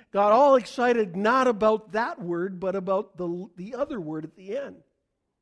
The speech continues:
You see, when you get studying the original languages of, of Hebrew and Greek, this being New Testament, it's written in Greek,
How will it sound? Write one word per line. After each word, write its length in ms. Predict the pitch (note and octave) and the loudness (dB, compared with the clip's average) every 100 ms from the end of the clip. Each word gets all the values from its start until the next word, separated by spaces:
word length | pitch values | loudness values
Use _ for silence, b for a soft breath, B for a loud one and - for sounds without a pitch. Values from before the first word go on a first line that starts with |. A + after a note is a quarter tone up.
| _ _ _ _ _ _ | _ _ _ _ _ _
You 80 | G3+ | -10
see, 140 | G#3+ | -2
when 180 | A#3+ A3+ | 2 2
you 80 | A3+ | 2
get 380 | F#3 C4+ D4 - | -4 -6 -8 -14
studying 800 | - - A#3 C4+ A#3+ F3 F3 F#3+ | -20 -8 -2 -2 -2 -2 -2 -4
the 140 | F3+ | -6
original 560 | E3+ F3+ G#3+ G3+ F#3 E3 | -6 -6 -6 -4 -4 -2
languages 600 | E3+ G#3+ F3+ C#3+ D#3 D#3 | -2 -4 -6 -10 -12 -14
of, 80 | B2+ b b b b | -18 b b b b
of 100 | C3 | -12
Hebrew 400 | E3+ G#3+ D#3 D#3+ | -8 -8 -6 -8
and 140 | D3+ | -8
Greek, 340 | C#3+ G3 A#3+ G#3+ _ | -8 -8 -8 -10 _
this 120 | E3+ - | -20 -14
being 280 | F#3 D#3+ | -10 -8
New 100 | D#3+ | -8
Testament, 520 | F3+ F#3+ E3+ - F3+ - | -8 -10 -10 -10 -12 -14
it's 100 | - | -16
written 220 | F3 D#3 | -12 -10
in 80 | D3+ | -12
Greek, 320 | D#3 A3+ A3 | -12 -12 -14